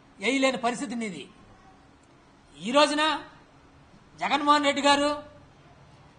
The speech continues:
రాజధాని ఇక్కడి నుంచి తరలిస్తానంటలా, అక్కడ కూడా అభివృద్ధి చేస్తానని చెప్తా ఉన్నారు. ఇక్కడి నుంచి రాజధాని తీసేస్తానని ఏమైనా ప్రకటన చేశారా? అధికార వికేంద్రీకరణ,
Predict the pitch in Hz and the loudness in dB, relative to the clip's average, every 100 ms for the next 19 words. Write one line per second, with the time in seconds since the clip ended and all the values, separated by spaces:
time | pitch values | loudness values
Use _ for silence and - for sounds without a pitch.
0 | - 131 175 262 285 285 269 262 262 - | -16 -2 0 4 4 4 2 -4 -4 -4
1 | 233 269 - 269 254 254 254 202 127 - | -2 -2 0 2 0 0 2 2 0 -8
2 | - - - - - - - - - - | -20 -20 -20 -20 -20 -20 -16 -6 -4 2
3 | 349 330 330 320 294 285 294 277 269 277 | 6 8 10 8 4 -4 -2 0 2 0
4 | 269 247 240 262 226 220 180 175 - - | -2 -4 0 2 2 -2 -8 -10 -16 -20
5 | - - - - - - - - 208 220 | -20 -20 -20 -20 -20 -20 -14 -10 -8 -4
6 | 294 240 277 269 285 - 262 285 - 277 | 2 6 6 4 0 -2 2 2 4 0
7 | 269 254 247 226 - - 262 247 220 247 | 0 -4 -4 -4 -6 -8 -8 -6 -4 0
8 | 254 415 - - - - - - - - | 0 -2 -8 -16 -16 -18 -20 -20 -20 -20
9 | - - - - - - - - - _ | -20 -20 -20 -20 -20 -20 -20 -20 -20 _
10 | - - - - - - - - - - | -20 -20 -20 -20 -20 -20 -20 -20 -20 -20
11 | - - - - - - - - - - | -20 -20 -20 -20 -20 -20 -20 -20 -20 -20
12 | - - - - - - 220 294 302 294 | -20 -20 -20 -20 -16 -10 -6 0 2 2
13 | 254 220 269 277 262 240 233 214 | 0 0 -2 -2 -4 -2 -2 -4